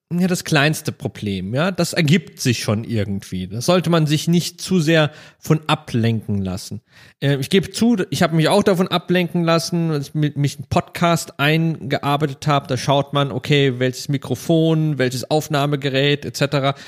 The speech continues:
Also das, da lenkt man sich gerne von ab. Aber ich möchte jetzt, dass du es nicht tust,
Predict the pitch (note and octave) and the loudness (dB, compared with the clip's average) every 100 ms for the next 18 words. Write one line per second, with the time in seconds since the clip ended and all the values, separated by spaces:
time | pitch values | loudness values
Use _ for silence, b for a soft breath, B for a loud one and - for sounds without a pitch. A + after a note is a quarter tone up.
0 | B B C#3+ D#3+ - - C3+ D#3+ - - | B B 0 0 0 -6 0 0 0 -8
1 | _ D#3+ E3+ G#3+ G3+ D3 B2+ D3+ C#3+ E3 | _ 2 2 2 0 0 0 2 4 2
2 | - B2 G2+ G#2+ - C3 C#3+ B B - | 0 -4 -6 -8 -8 -2 -2 B B -20
3 | _ _ _ - F3+ A3+ G3+ F3+ E3+ - | _ _ _ -2 2 2 2 2 0 -2
4 | - D3 - - A#3+ B3 A#3 - D#3 C3 | -6 -6 -6 -2 0 2 2 4 4 4
5 | - - A2+ G2 - - | 0 -6 -6 -6 -8 -14